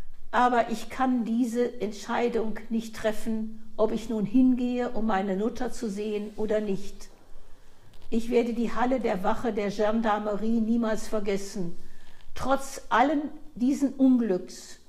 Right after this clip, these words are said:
und den Bemühungen meiner Mutter hörte ihr niemand zu. Seit drei Tagen, mein Sohn, gehe ich trotz meiner Wunde zum Bürgermeister und zur Gendarmerie. Aber eine Frau als Zeugin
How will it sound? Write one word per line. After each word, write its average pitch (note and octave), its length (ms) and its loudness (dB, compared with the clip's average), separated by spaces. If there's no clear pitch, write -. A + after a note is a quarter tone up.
und A#3 280 0
den B3 160 6
Bemühungen C4 580 4
meiner B3 300 4
Mutter A#3 520 0
hörte C#4 340 4
ihr A#3+ 160 4
niemand B3+ 420 4
zu. G3+ 420 -4
Seit A#3+ 260 4
drei B3 320 4
Tagen, A#3 600 0
mein G3+ 240 -2
Sohn, G3 420 0
gehe C4 320 2
ich - 240 -4
trotz - 480 -2
meiner C4 420 2
Wunde C#4 320 2
zum B3 280 2
Bürgermeister A#3+ 880 0
und A3 160 -4
zur A#3+ 300 -2
Gendarmerie. A3+ 1040 2
Aber A3 200 0
eine G#3 280 0
Frau D4+ 540 2
als - 400 -4
Zeugin A3+ 760 0